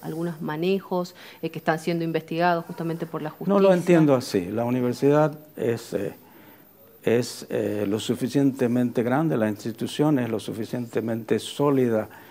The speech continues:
Speaker 2: y potente como para, eh, superar est-, esta crisis. No, no creo que haya sido una, un,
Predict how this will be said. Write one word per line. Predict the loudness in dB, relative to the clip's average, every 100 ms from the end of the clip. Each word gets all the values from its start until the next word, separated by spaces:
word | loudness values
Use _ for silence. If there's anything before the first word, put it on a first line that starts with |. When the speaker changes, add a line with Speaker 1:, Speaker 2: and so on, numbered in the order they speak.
| -20 -20 -10
Speaker 2:
y | -2 0 0 0 -4
potente | -2 -2 4 6 6 2 0 0 -4 -16 -20 -20 -10
como | -2 -2 -2
para, | 0 4 6 6 4 0
eh, | -4 -4
superar | 0 0 4 4 4
est-, | 4 0 -8 -8
esta | -4 -4
crisis. | -2 -2 0 -2 -6 -6
No, | -4 -2 -2 -4
no | -4 -2 -4 -2
creo | 2 4 4
que | 4
haya | 4 4
sido | 2 0
una, | 0 -2 -4
un, | -4 -4 -6 -8